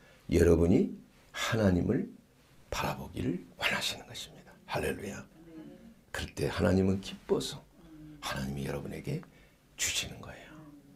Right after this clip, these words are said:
먹다가도 먹을 것 주는 거예요. 예? 그거 강아지가 뭐 때문에 <laughs> 바라보겠어요? <laughs> 예? 똑같습니다. 여러분,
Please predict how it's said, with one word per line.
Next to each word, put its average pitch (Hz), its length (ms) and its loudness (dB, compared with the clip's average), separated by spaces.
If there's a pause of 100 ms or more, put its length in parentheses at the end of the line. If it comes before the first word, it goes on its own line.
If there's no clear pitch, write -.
(140)
먹다가도 82 640 0
먹을 - 320 0
것 131 160 0
주는 139 260 2
거예요. 175 320 -6 (1120)
예? 190 120 -8 (480)
그거 208 380 10
강아지가 151 500 8
뭐 131 220 10
때문에 147 240 6
<laughs> - 80 12
바라보겠어요? - 680 6 (300)
<laughs> - 1120 -2
예? - 180 2 (2250)
똑같습니다. - 720 2
여러분, 156 460 10